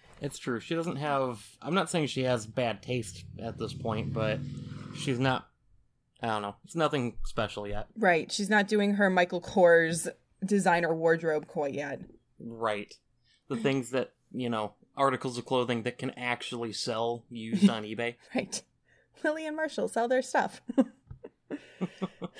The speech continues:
Speaker 1: Okay, so the shirt's not that great. The
Speaker 2: It's
Speaker 1: fit's not that great.
Speaker 2: It's not.
Speaker 1: So,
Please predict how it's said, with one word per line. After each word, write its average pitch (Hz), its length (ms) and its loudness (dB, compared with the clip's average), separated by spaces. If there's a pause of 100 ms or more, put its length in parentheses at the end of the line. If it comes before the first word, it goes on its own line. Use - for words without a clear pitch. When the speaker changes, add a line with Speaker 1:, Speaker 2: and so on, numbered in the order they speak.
(1120)
Speaker 1:
Okay, 202 320 2
so 190 420 6
the 180 160 2
shirt's 233 360 0
not 165 300 4
that 143 260 4
great. 127 580 -2 (1000)
The 160 120 0
Speaker 2:
It's - 100 -4
Speaker 1:
fit's 190 300 0
not 156 280 2
that 135 280 0
great. 123 480 0
Speaker 2:
It's - 200 -12
not. - 480 -16 (1040)
Speaker 1:
So, 165 840 4